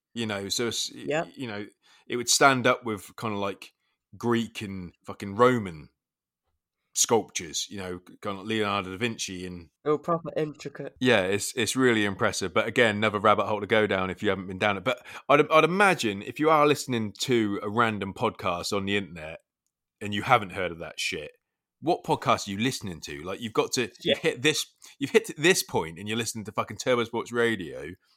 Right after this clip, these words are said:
Speaker 1: weirdest podcast going, but you haven't heard of Graham Hancock and, you know, if you, you, you must know of Joe Rogan.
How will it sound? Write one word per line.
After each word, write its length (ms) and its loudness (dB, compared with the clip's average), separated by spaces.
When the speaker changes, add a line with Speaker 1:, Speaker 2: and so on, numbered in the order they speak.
Speaker 1:
weirdest 360 0
podcast 460 -2
going, 360 0
but 140 -6
you 80 -8
haven't 360 0
heard 220 -2
of 120 -6
Graham 240 -2
Hancock 480 -8
and, 220 -12
you 80 -10
know, 60 0
if 80 -4
you, 80 -6
you, 220 -6
you 160 -2
must 300 0
know 180 2
of 80 -4
Joe 160 0
Rogan. 500 -4